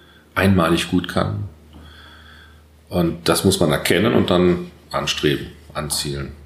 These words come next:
Und viele machen das heute. Wir haben, ich habe viele befreundete und geschätzte Kollegen, die da mit in dieselbe Kerbe hauen, in dieselbe Richtung arbeiten. Und man sieht ja, was in den letzten zehn Jahren, fünfzehn, zwanzig Jahren schon passiert ist.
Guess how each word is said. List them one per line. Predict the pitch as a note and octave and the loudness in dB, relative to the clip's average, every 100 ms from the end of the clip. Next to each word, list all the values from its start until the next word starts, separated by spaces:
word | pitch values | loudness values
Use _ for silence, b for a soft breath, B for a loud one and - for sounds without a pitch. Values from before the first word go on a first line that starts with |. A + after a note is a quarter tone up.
| - | -12
Und | D2+ | -6
viele | - F#2 G3 | 0 4 6
machen | E3+ D2 - F#2 | 4 2 0 0
das | G2+ G2 - | 0 0 -2
heute. | F2+ F2+ - | -2 -2 -4
Wir | E2+ | -2
haben, | D#2+ D#2+ D2 - - b b b - | -2 -6 -10 -14 -20 b b b -14
ich | D2+ | -14
habe | - | -4
viele | - F2+ E2+ D#2 - - - - - - - | 0 4 2 0 -6 -18 -20 -20 -20 -20 -18
befreundete | D#2 - F2 F#2+ F2+ - D#2 D2+ D2 - | -16 -2 2 2 0 -2 -2 -2 -6 -14
und | C2 - - - - - | -14 -16 -20 -20 -20 -16
geschätzte | - - D#2+ - - | -6 -2 -2 -2 -6
Kollegen, | C#2+ D2 E2 G2+ G2+ | -2 2 4 4 2
die | E2+ | 0
da | D#2 D2+ C#2+ - - - - | -2 -2 -4 -8 -14 -14 -10
mit | F#2 - | -10 -6
in | D#2 | -6
dieselbe | D#2 F2 F2 | 0 0 0
Kerbe | - F2 F#2 F2+ | 0 0 2 2
hauen, | F2+ F2 | 2 2
in | D#2+ | 2
dieselbe | D#2+ F2 D2 | 2 2 2
Richtung | F2 F2+ F2+ E2 - B B B | 2 2 2 2 -2 B B B
arbeiten. | D#2+ F#2 F#2+ E2+ E2+ D#2+ | 0 2 4 2 0 -2
Und | E2 D#2 | -4 -4
man | D2+ | -4
sieht | D#2+ E2 | -2 0
ja, | E2 | 0
was | D#2 | 0
in | |
den | D#2 | -4
letzten | D#2 D#2 F2 | -4 -4 -4
zehn | - - D2+ | -2 0 0
Jahren, | D#2+ E2 E2+ | -2 -2 -2
fünfzehn, | - F2 E2 - D#2 | -4 -6 -6 -8 -6
zwanzig | F2 D#2+ D#2+ F2 | -4 -4 -4 -2
Jahren | D#2+ | -2
schon | D#2+ D2+ | -4 -6
passiert | D#2 - - - | -4 2 2 2
ist. | F#2 G#2 - | 0 -2 -6